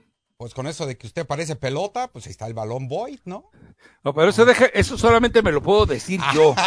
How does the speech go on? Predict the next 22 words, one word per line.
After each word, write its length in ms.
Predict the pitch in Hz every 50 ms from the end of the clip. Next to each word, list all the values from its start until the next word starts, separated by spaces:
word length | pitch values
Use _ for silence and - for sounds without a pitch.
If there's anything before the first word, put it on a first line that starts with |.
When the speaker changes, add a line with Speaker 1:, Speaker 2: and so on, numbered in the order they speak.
| 180 - -
Speaker 1:
<laughs> 280 | 175 - - - 113 -
Bueno, 220 | 143 147 160 175 175
yo 140 | 170 180 180
Speaker 2:
Porque 320 | 165 170 160 143 196 226
Speaker 1:
pensé, 60 | 220
Speaker 2:
es 0 |
co- 100 | - 247
Speaker 1:
dije, 120 | 220 165 156
güey, 140 | 156 151 - _ _ _ _ _ _ _ _ _ _ - 151 202
ah, 40 | - 640 571
bueno, 160 | 359 - 156
Speaker 2:
eh, 60 | - -
Speaker 1:
yo, 80 | - 196
Speaker 2:
es 240 | 180 160 147 156 160
Speaker 1:
eh, 40 | 165
Speaker 2:
co- 180 | 160 - 175 - - 123 127 - - - -
Speaker 1:
haciendo 320 | 151 156 139 214 220 226 226
eco 160 | 226 - 185
de 80 | 170
sus 140 | 135 147 151
palabras, 440 | - 226 262 302 320 285 202 147 127
¿no? 220 | 143 160 214 254